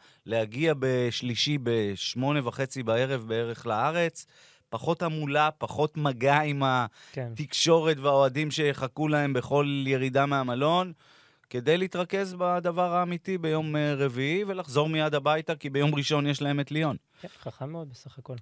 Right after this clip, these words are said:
Speaker 1: אפשר להבין את העניין,
Speaker 2: כן.
Speaker 1: אה, הזה. אה, שוב, ראינו את מכבי חיפה, אם אני סוטה שוב ליריבה של פי אס ג'יי, נגד נס ציונה,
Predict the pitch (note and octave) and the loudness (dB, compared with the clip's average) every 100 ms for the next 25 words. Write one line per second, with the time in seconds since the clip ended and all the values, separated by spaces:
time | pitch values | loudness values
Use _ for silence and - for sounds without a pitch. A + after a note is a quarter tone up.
0 | _ _ _ A2 - E3+ D3+ B2 G#2+ A2+ | _ _ _ -2 6 6 6 4 4 0
1 | A2 A#2+ G#2+ G#2+ G#2 G#2 G#2 G#2 G#2 G#2 | 2 2 4 4 2 2 2 0 0 0
2 | A2 A2 G#2+ G#2+ G#2 G2+ G2 F2+ D3+ F#3+ | 0 0 0 0 0 -2 -2 2 2 2
3 | - - - - G#2 A#2 B2 B2+ B2+ B2+ | -2 -14 -20 -4 2 4 4 4 4 2
4 | B2+ B2+ C3+ C3+ B2+ - - A#3 F#3 - | 2 0 -2 -2 -6 -6 4 4 4 -2
5 | _ _ _ _ - A#2 C3+ F#3 G#3 G3+ | _ _ _ _ -4 0 2 2 2 0
6 | E3 D#3 E3+ D#3 C#3+ D#3+ F3 D3 B2 A#2+ | -2 0 2 2 4 4 4 0 -2 -2
7 | A#2 - A#2 C#3 B2+ D3 C3 B2 A2+ G#2+ | -4 -4 -2 -2 0 -2 -2 2 2 2
8 | G#2+ A2+ G#2+ F3 F3+ B2 F#2+ G#2 G2+ F2 | 0 0 6 6 6 -2 -2 -2 -2 -4
9 | G#2+ G2 A2 A2 G#2+ C#3 - - G#2 G#2+ | -6 -6 -6 -8 -4 -4 -4 -8 -6 0
10 | C3+ F3 F3 F3 | 2 4 2 2